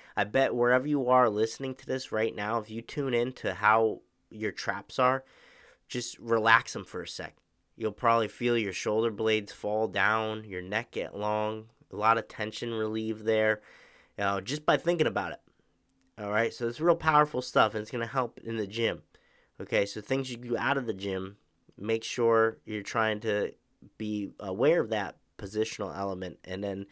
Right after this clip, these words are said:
it'll help you in the gym. So that was one of the big takeaways. The o-, another thing that came up during that clinic that I thought was pretty interesting was, uh, a, one lady had a trouble creating, um, a good, strong leg drive.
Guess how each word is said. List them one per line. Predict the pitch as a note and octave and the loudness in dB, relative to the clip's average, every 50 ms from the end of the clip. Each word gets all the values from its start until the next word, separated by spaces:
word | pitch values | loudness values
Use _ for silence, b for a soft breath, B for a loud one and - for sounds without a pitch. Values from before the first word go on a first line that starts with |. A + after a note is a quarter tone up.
| B B B B B B | B B B B B B
it'll | B G2 G#2 G2+ G#2 | B 0 2 2 4
help | A2+ A#2+ A2+ - - | 4 2 2 2 0
you | G#2 G2 | -4 -4
in | D#2 G2 G2+ F#2+ | -4 -4 -4 -4
the | F#2 F2 | -6 -8
gym. | E2+ E2+ E2 D#2 D2+ - _ _ _ | -8 -10 -12 -14 -14 -16 _ _ _
So | - - A#2+ G#2+ A2 | -4 0 0 2 6
that | C#3+ F3 F#3+ | 6 6 6
was | F#3+ E3 D#3 | 6 4 4
one | D3+ D#3 D3 | 2 2 2
of | C#3+ | 2
the | C3 | 2
big | A2+ A2+ B2+ A#2+ A2 | 4 4 4 4 4
takeaways. | - B2 A2+ G2+ A2 G#2+ G2+ G2 G2 G2 G2 - b b b b b b b b b b b b b b b b b b | 2 0 2 2 2 2 2 2 0 0 -4 -8 b b b b b b b b b b b b b b b b b b
The | D3+ D#3 | 4 6
o-, | E3+ E3 A2 C#3+ | 6 6 6 6
another | C#3 D3 F3+ F#3+ G#3 F3+ | 6 6 6 6 4 2
thing | E3+ - D#3+ D3 | 2 4 4 4
that | C#3 B2+ A2+ - | 4 2 0 -2
came | - C#3+ C3 B2+ B2+ B2 | 0 0 2 2 2 2
up | B2 A2+ E2 A#2 | 0 0 2 4
during | A#2+ A#2 A#2 A2+ A2 | 4 4 4 4 2
that | A2+ A2+ G#2 - | 0 0 -2 -2
clinic | - - B2 A2+ A2+ G#2+ - _ - _ _ _ _ - - | -2 -2 0 0 0 -2 -4 _ -20 _ _ _ _ -8 -2
that | A#2 A2+ A2+ A2+ | 0 0 0 2
I | |
thought | - B2 A#2+ A2+ G2 | 2 2 2 2 2
was | G#2+ G#2 - | 0 -4 -2
pretty | - - C#3+ B2+ A#2 | 0 2 2 4 4
interesting | A#2 A2+ - - A2 - - A#2 A2 G#2+ G#2+ _ _ _ _ _ _ _ _ _ _ - - - | 2 2 0 -2 -8 -4 -2 -2 -2 -2 -4 _ _ _ _ _ _ _ _ _ _ -16 -8 -2
was, | A#2+ A#2+ A2+ A2 A2+ | 0 2 2 4 2
uh, | G#2+ G#2 G#2 G#2+ - _ _ - | 2 2 2 0 -4 _ _ -14
a, | - A2+ - _ _ - - - A#2+ | -14 -14 -14 _ _ -16 -12 -10 -10
one | A2+ G#2+ - C#3 C#3+ D3 C#3+ | -8 -4 2 4 4 6 6
lady | C#3+ C3+ C3 B2+ | 6 4 4 4
had | B2+ B2+ A#2 A#2+ A2 | 4 4 4 2 2
a | G#2+ | -2
trouble | - - - F3 F3 E3+ D#3+ E3 D#3+ D3+ | -6 -2 2 2 4 4 4 4 2 2
creating, | D#3 - - D3 C#3 C3+ C3+ B2+ B2+ B2 A#2 A2 | 0 -2 -2 0 0 0 0 0 -2 -2 -2 -2
um, | A2 G#2+ G#2 G2+ F2+ - - | -2 -2 -4 -4 -8 -10 -8
a | G2 G#2+ | -6 -2
good, | G#2 B2 B2 B2 | 0 0 0 0
strong | - - - A#2+ A#2 A2+ G#2+ | 0 0 2 4 4 4 2
leg | G2+ G2+ G2+ G#2 A2 | 2 0 0 0 0
drive. | A2 G2+ E2+ E2+ | -2 -6 -6 -6